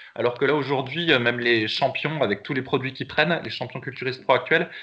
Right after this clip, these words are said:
ils font quand même un peu de cardio, au moins de la, de la marche rapide sur tapis, des trucs comme ça. Euh, d'autre part, sur cette histoire de changement de programme d'entraînement, peut-être que ce mythe vient également, euh,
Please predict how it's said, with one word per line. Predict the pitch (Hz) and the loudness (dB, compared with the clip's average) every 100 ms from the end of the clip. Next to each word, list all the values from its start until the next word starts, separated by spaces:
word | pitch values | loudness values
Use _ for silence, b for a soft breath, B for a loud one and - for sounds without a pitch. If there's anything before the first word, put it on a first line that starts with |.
| B | B
ils | - | -10
font | 147 | -2
quand | 135 | 4
même | 135 143 | 4 4
un | |
peu | 127 135 | 0 -2
de | - | 2
cardio, | 127 127 139 | 2 0 -4
au | 160 127 | -2 -2
moins | 127 131 | -2 -6
de | 127 | 0
la, | 127 104 98 - | 2 2 0 -4
de | 127 | -2
la | 117 | 0
marche | 120 - - - | 0 -2 -6 -6
rapide | 117 - 139 | -8 -6 -12
sur | - - - | -14 -8 -4
tapis, | 117 151 151 123 - | -4 -6 -12 -14 -12
des | 113 127 | -8 -8
trucs | - - | -8 -8
comme | 135 202 | -8 -8
ça. | 208 B B B B B B B - | -12 B B B B B B B 2
Euh, | 147 | 4
d'autre | 160 175 196 | 6 4 6
part, | 190 | 4
sur | 180 | 2
cette | 190 175 | -2 -4
histoire | - 190 175 | 2 4 4
de | 151 | 2
changement | 185 180 185 180 | 0 0 2 0
de | |
programme | 180 185 165 170 170 | 2 2 4 4 4
d'entraînement, | 170 - 175 220 | 2 2 2 2
peut-être | 233 156 214 | 0 -2 -2
que | - - | -2 -2
ce | 170 | -2
mythe | 165 220 - | 0 -2 -4
vient | 135 190 202 | 0 4 4
également, | 160 156 165 196 202 160 | 4 4 2 0 2 4
euh, | 139 135 131 127 117 120 | 4 4 4 4 4 2